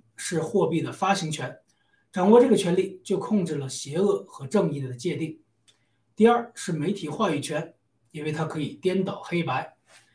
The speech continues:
最后是第三种权利，也就是枪杆子、军队。全世界百姓都知道疫苗有副作用，会死人，但不允许说，只是让你打疫苗。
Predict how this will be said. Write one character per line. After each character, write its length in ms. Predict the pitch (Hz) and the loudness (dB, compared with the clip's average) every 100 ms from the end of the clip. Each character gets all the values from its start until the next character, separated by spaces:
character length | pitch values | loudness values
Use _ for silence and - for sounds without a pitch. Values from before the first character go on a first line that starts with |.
| _ _ _ - | _ _ _ 2
最 160 | 226 | 6
后 300 | 208 233 - | 6 4 0
是 160 | - 175 | -6 -4
第 160 | 196 | -2
三 280 | 170 220 233 | 0 4 4
种 160 | 202 143 | 4 0
权 200 | 135 151 | -4 -2
利， 240 | 180 - - _ - | -2 -2 -16 _ -14
也 100 | 135 | -8
就 120 | 151 | -8
是 180 | 139 131 | -6 -6
枪 260 | - 190 | -2 -2
杆 240 | 175 - 110 | -2 -4 -8
子、 140 | - _ | -16 _
军 200 | 196 196 | 2 4
队。 240 | 196 - - _ _ _ _ _ _ _ | 4 0 -14 _ _ _ _ _ _ _
全 160 | - 226 | 4 6
世 140 | 254 | 6
界 120 | 247 | 6
百 220 | 170 139 | 4 2
姓 240 | 151 190 175 | 2 2 4
都 160 | 196 | 4
知 160 | 196 214 | 2 2
道 180 | 196 175 | 2 2
疫 120 | 185 | 0
苗 180 | 160 156 | -2 -2
有 140 | 156 | -4
副 220 | - 214 | -4 -4
作 180 | 147 170 | 0 2
用， 240 | 190 190 - _ _ _ | 2 0 -8 _ _ _
会 140 | _ 208 | _ 0
死 260 | - - | 0 -4
人， 380 | 107 110 196 - - _ _ _ | -6 -4 -4 -6 -16 _ _ _
但 160 | - 226 | 2 4
不 120 | 226 | 6
允 140 | 190 202 | 6 6
许 140 | 156 | 2
说， 400 | - 196 196 - _ _ _ | 0 0 0 -4 _ _ _
只 120 | - 147 | -12 -6
是 140 | 180 | 2
让 160 | 202 175 | 4 4
你 60 | |
打 160 | - 123 | 0 -4
疫 140 | 135 | -6
苗。 360 | 127 113 - | -8 -8 -10